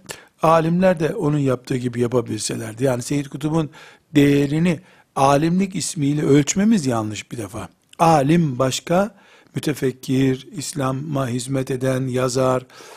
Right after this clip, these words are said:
e, filan, e, işi yapan insan başka birisidir. Çok önemli, e, bir üçüncü nokta. Dedik ki, alim profili çizmeden önce üç şeyi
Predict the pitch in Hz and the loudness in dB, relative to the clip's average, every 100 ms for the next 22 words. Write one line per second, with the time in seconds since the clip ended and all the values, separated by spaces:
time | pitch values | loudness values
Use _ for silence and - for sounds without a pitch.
0 | - _ _ 147 147 127 139 139 139 156 | -20 _ _ -6 -6 -4 0 2 2 -4
1 | - - - _ - 135 131 165 139 - | -14 -20 -20 _ -6 -4 -4 -4 -4 -2
2 | 151 135 135 139 - 135 127 180 202 - | 2 2 2 0 0 0 0 0 -4 -6
3 | _ - 143 - 135 117 104 - 104 - | _ 0 0 0 -6 -8 -10 -14 -18 -18
4 | - - _ _ 294 349 - - - 180 | -20 -20 _ _ 2 2 0 -12 -6 -4
5 | 175 165 165 180 180 156 - _ _ _ | -4 -4 0 2 2 -2 -10 _ _ _
6 | _ 139 127 127 151 143 - 156 - 156 | _ 0 0 0 -4 -4 -8 -8 -4 -4
7 | 147 175 127 - - 131 160 196 190 175 | 0 0 0 -2 -6 -6 -4 -8 -8 -6
8 | 147 - - - _ _ 139 131 143 202 | -6 -8 -20 -20 _ _ 0 0 0 -2
9 | 196 170 156 156 156 147 - 165 151 135 | -4 -2 -4 -4 -8 -8 -10 -6 -6 -4
10 | 151 196 156 135 165 - _ 226 - - | -4 -2 -2 -2 -4 -4 _ -4 -2 -4
11 | - 156 156 233 | -4 -2 0 -2